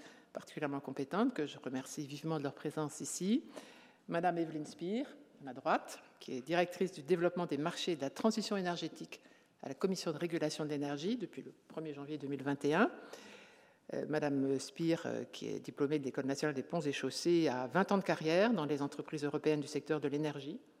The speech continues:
Elle a conduit des réformes d'envergure pour les marchés européens d'électricité, et notamment le premier projet de couplage des marchés France, Belgique, Pays-Bas. Madame, euh, Sophie Mourlon,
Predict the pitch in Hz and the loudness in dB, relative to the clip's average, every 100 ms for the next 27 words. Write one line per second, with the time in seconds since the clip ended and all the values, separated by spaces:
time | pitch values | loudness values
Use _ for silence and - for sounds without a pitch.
0 | - _ _ - - - - 143 151 156 | -20 _ _ -6 -4 -4 -4 -6 -2 -2
1 | 139 127 - - - - _ - 170 226 | 0 -2 -4 -16 -20 -20 _ 6 8 10
2 | 190 160 240 240 208 190 214 247 277 - | 8 10 12 12 10 10 10 10 8 2
3 | - - - - - 175 165 180 190 202 | -12 -16 -18 -20 0 6 8 6 6 4
4 | 180 170 170 175 170 156 - 160 147 - | 6 4 6 4 4 0 -2 -6 -2 6
5 | 226 208 247 196 165 202 254 - - - | 8 10 10 8 4 2 0 -10 -20 -20
6 | - - 156 - 196 208 202 165 160 180 | -20 -4 -4 4 8 8 6 2 2 0
7 | - - 175 156 147 135 - 185 185 180 | -2 2 2 4 2 0 0 0 -2 -4
8 | - 180 - 147 165 170 - - 180 147 | -8 -8 -6 -8 -8 -12 -10 -6 -4 -4
9 | 123 - - - _ _ _ - - - | -8 -12 -20 -20 _ _ _ -14 -14 -14
10 | - - - - 175 180 196 180 180 175 | -20 -20 -16 2 8 12 12 12 12 12
11 | 170 - 196 190 170 165 156 156 220 349 | 10 8 8 8 6 6 4 10 10 10